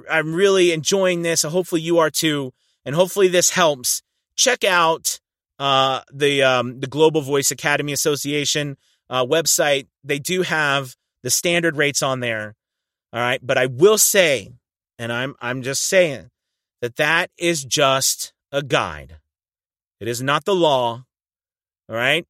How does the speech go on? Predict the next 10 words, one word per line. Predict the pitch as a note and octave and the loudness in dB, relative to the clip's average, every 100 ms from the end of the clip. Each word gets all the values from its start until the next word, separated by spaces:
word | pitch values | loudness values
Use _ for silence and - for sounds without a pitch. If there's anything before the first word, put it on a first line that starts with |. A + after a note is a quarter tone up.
| - | -12
And | G#2+ | -12
you | A2+ C3+ | -10 -8
can | F#3 E3 | -4 -2
do | D#3+ | 0
whatever | C#3+ A#2+ B2+ C3 | 0 0 -2 -2
you | D#3+ F#3 | -4 -4
want | E3+ F3 C#3+ B2+ - - _ _ | 0 2 2 0 -8 -18 _ _
with | A2+ A2 | -14 -6
your | B2+ | -4
business. | C3+ C#3 A2 F#2 - - | 0 -2 -2 -10 -12 -14